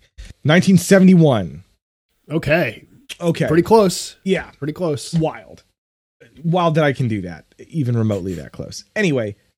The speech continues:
Speaker 1: th-, this sequence to me is, like, a, I think, a very direct homage to the, the Hedorah attack sequences. Not that I have anything to go with that to tie into anything else,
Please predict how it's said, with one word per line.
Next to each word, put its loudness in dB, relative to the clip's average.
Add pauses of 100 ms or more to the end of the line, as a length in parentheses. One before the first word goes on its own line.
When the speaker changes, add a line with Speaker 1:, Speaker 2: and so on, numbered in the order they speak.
(180)
Speaker 1:
th-, -8
this 0
sequence -4
to -6
me 2
is, -2
like, -2
a, 0 (120)
I -2
think, -4
a 0
very 0
direct -6 (320)
homage -4
to -4
the, -4
the -8
Hedorah -4
attack -14
sequences. -6 (380)
Not -2
that -2
I 2
have 0
anything -2
to -2
go -2
with -8 (160)
that -8 (920)
to -8
tie -4
into -2
anything -4
else, -4